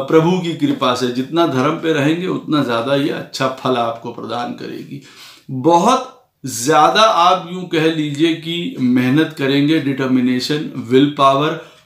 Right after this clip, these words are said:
बहुत अच्छी रहने वाली है, उससे आप अपने काफ़ी काम बना लेंगे। ये एक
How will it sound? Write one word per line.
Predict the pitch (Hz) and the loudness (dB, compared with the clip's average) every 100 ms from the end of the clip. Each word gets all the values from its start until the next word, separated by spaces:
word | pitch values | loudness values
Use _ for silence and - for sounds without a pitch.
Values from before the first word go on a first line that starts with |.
| - | -12
बहुत | 127 151 185 185 | 0 4 4 2
अच्छी | 139 - 143 | -6 -4 -4
रहने | 127 113 117 117 | -2 -4 -4 -6
वाली | 113 113 117 | -6 -6 -6
है, | 110 107 - - - _ | -8 -10 -12 -20 -20 _
उससे | 160 147 226 | -4 -2 2
आप | 226 175 202 196 | 4 4 4 0
अपने | - 180 196 | -4 -4 -2
काफ़ी | 170 156 147 196 - | 2 2 0 -8 -10
काम | - 156 175 156 | 0 2 2 0
बना | 139 131 123 | -2 -2 -4
लेंगे। | 120 127 151 | -4 -4 -4
ये | 160 220 | -2 2
एक | 220 240 | 2 0